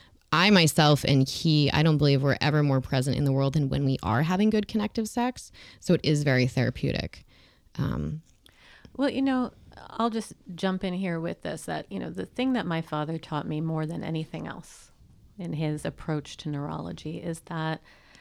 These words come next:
Speaker 2: there is no greater healing tool out there than love.
Speaker 1: Mm-hmm.
Speaker 2: You know, love, unconditional love. Love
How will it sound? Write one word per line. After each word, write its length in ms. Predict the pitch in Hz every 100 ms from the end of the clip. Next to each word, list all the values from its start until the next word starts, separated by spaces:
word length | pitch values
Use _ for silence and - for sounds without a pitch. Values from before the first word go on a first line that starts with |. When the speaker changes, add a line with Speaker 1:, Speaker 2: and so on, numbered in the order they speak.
| - -
Speaker 2:
there 420 | 196 214 220 233 -
is 460 | 196 190 185 175 -
no 720 | 180 180 180 185 196 208 214 - 175
greater 760 | 165 165 165 160 160 165 165 _ _ - _ _ _ _
healing 880 | - - 214 202 196 180 170 170 165 _ -
tool 520 | - 180 151 165 156 _ _ _ _ _ _ _
out 240 | 165 165 -
there 360 | - - 170 - _ _ _ _ -
than 220 | 190 202
love. 520 | 196 285 - - - _ _ _ _ -
Speaker 1:
Mm-hmm. 320 | 156 143 147 147
Speaker 2:
You 60 | 185
know, 80 | 180
love, 420 | 180 190 208 214
unconditional 680 | 202 240 277 240 208 175 160 147
love. 400 | 156 165 226 175
Love 260 | 170 185